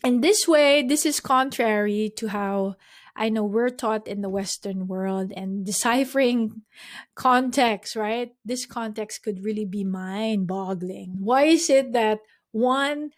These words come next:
would just have to keep saying no and the other one would have to keep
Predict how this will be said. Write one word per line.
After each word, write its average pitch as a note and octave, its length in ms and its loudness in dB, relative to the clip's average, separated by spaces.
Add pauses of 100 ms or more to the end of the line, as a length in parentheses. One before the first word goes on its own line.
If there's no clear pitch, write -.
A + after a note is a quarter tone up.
(260)
would B3 180 0
just A#3+ 260 -2
have A#3 260 0
to B3 120 -4
keep C4 300 -4
saying A3 600 6
no C#4 520 6
and A3 220 0
the - 140 0
other G3+ 220 -2
one G3 160 -6
would F#3+ 100 -6
have F#3+ 220 -8
to G3+ 100 -14
keep - 320 -14